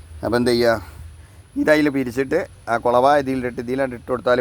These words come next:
പെട്ടെന്ന് വളർച്ച വരും. എന്നാൽ മറ്റുള്ളവർ വലിയ ആൾക്കാർ ഇതിൽ കൊണ്ട് കയറൂല്ല. ഏ? അപ്പോൾ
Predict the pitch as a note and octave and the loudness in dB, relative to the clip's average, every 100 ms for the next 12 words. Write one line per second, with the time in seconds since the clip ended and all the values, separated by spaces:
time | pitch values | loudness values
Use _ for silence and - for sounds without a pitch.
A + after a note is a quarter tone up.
0 | B2 A2 C3 B2 A2 A2 G2+ F2+ F2 G#2+ | 0 -2 -2 0 0 0 -2 -8 -8 -4
1 | A#2 A#2+ F2+ C3+ C#3+ C#3+ C3 C#3 D3 C3+ | 0 0 2 2 4 4 4 6 4 4
2 | C#3 C3 B2+ B2+ B2+ A2 A2+ A#2 G2+ E2+ | 0 0 -2 -4 -4 -2 -2 -2 -4 -8
3 | - - - - - - - - - - | -16 -20 -20 -20 -20 -20 -20 -20 -20 -20
4 | - - A#2 C3+ - - - - - - | -14 -2 2 0 -2 -16 -20 -20 -20 -20
5 | - - - - B2 | -20 -20 -18 -6 -2